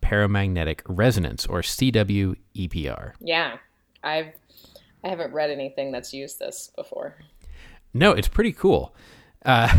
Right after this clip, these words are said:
Speaker 1: <laughs> so
Speaker 2: Yep.
Speaker 1: you're, you're measuring how the electrons in a sample respond or resonate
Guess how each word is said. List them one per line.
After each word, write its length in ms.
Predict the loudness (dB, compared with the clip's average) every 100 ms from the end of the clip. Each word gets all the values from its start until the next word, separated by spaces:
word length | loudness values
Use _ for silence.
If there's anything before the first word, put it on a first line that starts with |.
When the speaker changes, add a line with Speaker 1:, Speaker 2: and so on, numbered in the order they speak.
| 8 4 -10
Speaker 1:
<laughs> 260 | -8 -2
so 320 | 0 6 6 6 -4 -4
Speaker 2:
Yep. 300 | -4 -4 -2 4
Speaker 1:
you're, 260 | 6 6 0 -12 -16 _
you're 300 | -2 2 4
measuring 720 | 4 4 4 4 2 2 -2 -8 -16 -20 -20 _ -12
how 680 | 2 6 8 8 6 2 -4
the 260 | -2 -2
electrons 960 | -2 2 2 0 0 2 2 0 -4 -8 -4
in 180 | -2 0
a 140 | -2
sample 600 | -2 0 2 2 0 -6 -10 _ _ _ _
respond 480 | -6 -2 4 4 4
or 100 | 2
resonate 580 | 2 2 2 -2 -4 -8